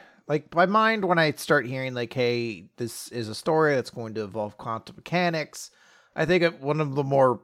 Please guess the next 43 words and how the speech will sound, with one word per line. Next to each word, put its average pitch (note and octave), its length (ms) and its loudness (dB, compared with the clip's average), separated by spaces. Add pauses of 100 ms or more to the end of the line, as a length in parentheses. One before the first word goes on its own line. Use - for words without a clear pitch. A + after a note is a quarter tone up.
(100)
I B2 100 2
guess, A#2 300 -2
modern B2 440 2
examples G#2 540 -4
of G#2 160 0
it G2 160 -2
would G2 160 -8
be G2 300 -6
BioShock G#2+ 560 -4
Infinite, - 460 -10 (380)
which - 300 -8
dealt D3 220 4
with D3 160 0
that C3 280 4
pretty F#3 220 6
heavily C#3+ 580 4 (520)
and B2 420 -2
was B2 140 -2
sort G#3 240 2
of, D#3+ 120 0
like, D3+ 380 4 (400)
explained D#3 800 0
and A#2+ 240 0
ramped B2+ 340 -2
up A#2 180 0
more G#2 500 0
as F#2+ 160 -2
the G2 100 -8
series G#2 500 -6
went G#2+ 180 -6
along. G#2+ 560 -4 (400)
So C3 500 0 (540)
I D#3+ 100 4
guess A3+ 360 2
there's F3+ 280 2
a D3 60 0
level C#3 340 2
of B2 260 -2
we B2 100 -6
have B2 260 0
to B2 100 -2
start - 420 0
somewhere, D3+ 960 -2